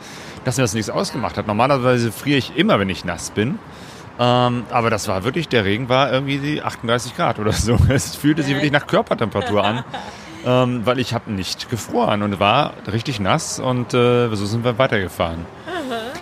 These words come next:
Speaker 1: Diese L K Ws, das ist echt nochmal eine ganz andere Nummer, als mit L K Ws, äh, in Deutschland zu fahren, weil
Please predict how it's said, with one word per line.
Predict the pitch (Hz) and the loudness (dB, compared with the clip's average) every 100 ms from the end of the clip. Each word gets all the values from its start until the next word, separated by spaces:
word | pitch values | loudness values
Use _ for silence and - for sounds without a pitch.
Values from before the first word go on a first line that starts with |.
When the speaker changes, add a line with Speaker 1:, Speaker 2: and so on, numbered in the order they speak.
| - | -8
Speaker 1:
Diese | 120 120 | -2 2
L | 151 175 | 4 4
K | 143 98 | 4 4
Ws, | 101 - | 2 4
das | 151 | 2
ist | 170 | 2
echt | 156 170 | -2 0
nochmal | 147 | 0
eine | 135 | 0
ganz | 190 285 | -2 -2
andere | 180 170 | -2 0
Nummer, | 165 | 2
als | 147 139 87 117 | 2 0 -8 -6
mit | 131 | -6
L | 110 143 | -2 0
K | 147 131 | 2 2
Ws, | 139 - | 2 0
äh, | 131 131 | 0 0
in | 131 | 2
Deutschland | 131 - 110 92 | 0 0 -2 -4
zu | 87 | -8
fahren, | - 87 92 101 | -6 -4 -2 0
weil | 104 104 110 | 4 4 2